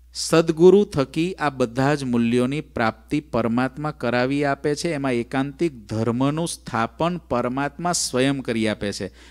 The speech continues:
પણ નિષ્ઠા વિનાનો ને વિશ્વાસ વિનાનો, શ્રદ્ધા વિનાનો,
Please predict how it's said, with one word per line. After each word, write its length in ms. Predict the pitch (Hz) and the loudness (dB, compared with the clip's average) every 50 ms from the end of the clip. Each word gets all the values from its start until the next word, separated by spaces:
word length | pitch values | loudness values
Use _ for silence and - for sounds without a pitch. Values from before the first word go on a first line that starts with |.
| - - | -4 -2
પણ 100 | 135 131 | -2 0
નિષ્ઠા 500 | 123 127 147 151 - - - - 165 160 | 0 0 0 -2 -4 -4 0 2 2 2
વિનાનો 360 | 151 160 160 160 160 156 156 | 2 0 -2 -2 -2 -2 -2
ને 100 | 147 135 | 0 0
વિશ્વાસ 440 | 139 143 143 - 151 156 151 139 151 | 0 0 0 2 2 2 2 2 0
વિનાનો, 320 | 151 151 151 151 151 143 | -4 -2 -2 -2 -2 -4
શ્રદ્ધા 420 | 131 - 139 135 123 127 143 147 147 | -2 -2 -2 -4 -2 2 4 4 6
વિનાનો, 480 | 147 147 147 160 165 170 160 131 120 | 4 4 2 4 4 4 2 0 -2